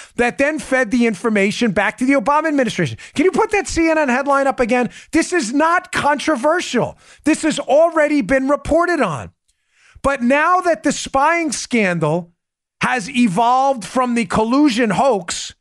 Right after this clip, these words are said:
now everybody's trying to backtrack. Now, uh, keep that up for a second. Now, one of the reasons that this, you may say to yourself, and it's a fair question, but I want you to understand the evolution of how this story came to be.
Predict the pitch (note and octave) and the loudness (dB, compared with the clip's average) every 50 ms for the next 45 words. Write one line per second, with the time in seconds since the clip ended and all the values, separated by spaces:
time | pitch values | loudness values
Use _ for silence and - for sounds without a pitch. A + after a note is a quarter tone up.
0 | _ _ _ _ _ _ G3+ A3 C4 C#4+ D#4 E4 F4 E4 D4 C#4 C4+ C#4+ B3 G3 | _ _ _ _ _ _ 2 2 4 2 2 2 2 2 0 0 0 0 0 2
1 | B3+ B3+ - - - B3+ B3+ C4+ C4 F#3+ D4+ E4 E4+ E4 - G#3 D#3+ - B3+ A#3 | 2 0 0 0 0 0 0 0 0 0 0 -2 -2 -2 -4 -6 -4 -2 -2 -2
2 | G3+ G3 - - - A3+ - - E4 E4 - F#4 F4+ E4+ E4+ - D4+ D4 - - | -2 -4 -6 -4 -4 -2 0 0 -2 0 0 0 0 -2 -2 -2 -2 -2 0 0
3 | C#4+ C4+ - G3+ G3+ A3 A3 A#3 D4+ F4 F#4 F4+ E4+ D4+ D4 D4 D4 D4 F3 - | -2 -2 0 0 0 0 0 0 0 0 0 -2 -2 0 2 2 2 2 0 -2
4 | D3 A#2+ A#2+ A2+ - _ _ _ _ _ _ _ _ _ _ _ _ _ _ _ | -6 -8 -10 -12 -14 _ _ _ _ _ _ _ _ _ _ _ _ _ _ _
5 | _ _ _ _ _ _ _ _ - B3 A#3+ - C#4 B3+ - B3 C#4+ F4 F#4 F#4 | _ _ _ _ _ _ _ _ -2 -2 -2 -2 -2 -2 0 0 0 2 2 0
6 | D#4+ - - E4 D#4+ D4+ C4+ A#3 G3+ F3+ - - D#3+ A2 G#2 D3 F3 G3 - A3+ | 0 0 -2 -2 0 0 0 0 0 -2 -2 -4 -4 -4 -2 -2 -2 -2 -2 -2
7 | A3 - - - C#4+ D#4 D#4 D#4 - - - B3+ C#4+ C4+ A#3 - - - A#2+ G#2+ | -4 -4 -2 0 2 2 2 0 -2 -4 -2 0 0 0 0 -2 -6 -10 -10 -6
8 | G#2+ D#3 E3+ F3+ F#3+ G#3+ B3+ D4 D4+ C#4 D4 D4 A3 B3 B3 A3+ B3 - - - | -2 0 0 0 2 2 0 0 0 0 0 0 0 0 -2 -2 -2 -2 -4 -4
9 | - B3 A#3 A#3 A#3 A3+ A3+ G#3+ F#3 G3 G3+ F#3+ F3 D#3+ - - - - - - | -2 0 0 2 2 0 0 0 0 0 0 0 0 -2 -4 -8 -14 -18 -12 -6
10 | - A3+ A#3+ G#3 B3 A#3 A3+ B3+ C4+ B3+ - - G#3+ G3+ F3+ E3 D#3+ D#3+ G3 A3+ | -4 -4 -2 0 0 0 2 2 2 2 0 -2 -2 -2 -2 -2 -2 -2 -2 -2
11 | A#3 A3 A#3 A3+ - - - G#3 G#3 G3+ G3+ - G3+ F#3+ F#3+ G3+ G#3+ G3 D4 C4 | -2 -2 -2 -4 -4 -2 -2 0 0 0 0 0 0 0 0 0 0 0 0 0
12 | E3 - | 0 -2